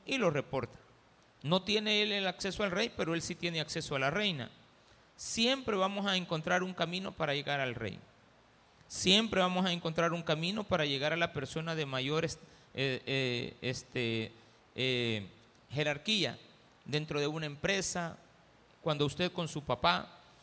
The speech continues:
los hijos tienen acceso a los padres, pero tal vez otra persona no. Entonces podemos llegar a, por medio de los hijos hacia los padres, de, conociendo a otra persona. Aquí se nota na-, claramente de que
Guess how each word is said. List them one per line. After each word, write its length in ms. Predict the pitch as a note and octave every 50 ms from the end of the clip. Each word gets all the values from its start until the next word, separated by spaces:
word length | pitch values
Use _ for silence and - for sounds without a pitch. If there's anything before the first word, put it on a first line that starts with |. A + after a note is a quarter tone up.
| - - -
los 220 | - C3+ - -
hijos 320 | E3+ F#3 F#3 D#3 D3+ C#3 -
tienen 220 | D3+ D3 D3+ D3
acceso 360 | C#3+ C3+ - - E3+ D3+ -
a 40 | C#3+
los 160 | B2+ B2 A#2
padres, 500 | - - F3 F#3 F#3+ F#3+ F3 E3+ C3+ - - - - - - - - -
pero 180 | D3 D3 C#3
tal 160 | - D3 C3+
vez 480 | C3+ C#3 D#3 E3 E3 D#3 - - - - - - - - - - - - - - - - - -
otra 280 | - D3+ D#3 D#3 D#3 D#3
persona 380 | - C#3 C3 - D#3+ D3 C#3 C#3
no. 300 | C#3+ D#3+ G#3+ B3+ - D#3+
Entonces 280 | C#3+ - D3+ C#3 D#3+
podemos 440 | D3+ - C#3 C#3 D3+ D#3+ D#3 D#3+ D3
llegar 300 | D3 C#3 C3+ D3+ D#3+ E3
a, 280 | D#3 C#3+ C3+ B2 - - - - -
por 100 | - C3
medio 280 | C#3 C#3+ D3+ D#3 D3+
de 120 | C#3+ C#3 C3+
los 340 | C3 B2 A#2 A2+ A2+ - - - - - - - - -
hijos 380 | - D3+ E3+ D3 E3 D#3 D#3 - -
hacia 340 | C#3+ C#3 - - D3 C3+
los 160 | B2+ B2 A2+ -
padres, 560 | - - F3 F3 F#3 F#3+ F#3 E3+ D#3 C#3 -
de, 260 | A2+ A#2+ A#2 - - - - - - - -
conociendo 520 | - C3 C3+ E3+ E3 - - D#3+ D#3+ D3+ C#3+
a 40 | C#3
otra 220 | C#3+ C#3 - C#3
persona. 500 | - - C3 A#2+ - G#3 G3 D#3+ A#2+ - - - - - - - - - - - - - - - - - - - - -
Aquí 280 | D#3 D3+ - C4 D4
se 200 | C4+ - C#4 B3
nota 360 | A3+ G#3+ A#3 B3 A#3+ - G3+
na-, 140 | F#3 F#3 - - -
claramente 720 | F#3 G3+ A3 G#3+ G#3 G3+ G3+ E3+ D3 C3+ - D3 D3+ - - - -
de 180 | - C#3 D#3 D3+
que 520 | D3+ - D#3 D#3 D#3 D3+ D3 C#3+ C#3+ C#3+